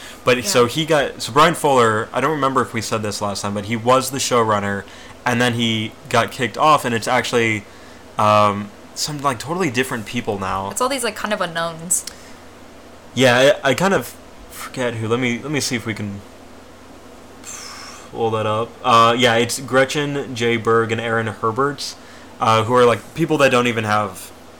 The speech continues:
Speaker 1: function. They don't have I M D B pages or Wikipedia pages. So Brian Fuller was removed apparently because he didn't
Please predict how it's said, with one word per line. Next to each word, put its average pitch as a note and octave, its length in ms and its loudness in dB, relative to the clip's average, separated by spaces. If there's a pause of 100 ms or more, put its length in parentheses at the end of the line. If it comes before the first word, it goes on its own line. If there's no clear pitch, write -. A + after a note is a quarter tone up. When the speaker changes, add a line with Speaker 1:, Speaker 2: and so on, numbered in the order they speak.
(340)
Speaker 1:
function. B3 500 -4
They B2+ 100 2
don't C3+ 140 4
have A#2 160 2
I A#2+ 140 2
M A2+ 80 -2
D A#2 80 0
B C#3+ 180 -2
pages C#3+ 440 -4
or A2 80 0
Wikipedia A#2 520 -2
pages. A#2 320 -4 (280)
So C3+ 120 0
Brian C#3 240 4
Fuller D#3 280 6
was C3 220 2
removed A#2 360 0
apparently A#2 400 0
because G#2 300 -4
he A2+ 80 -2
didn't A#2 200 0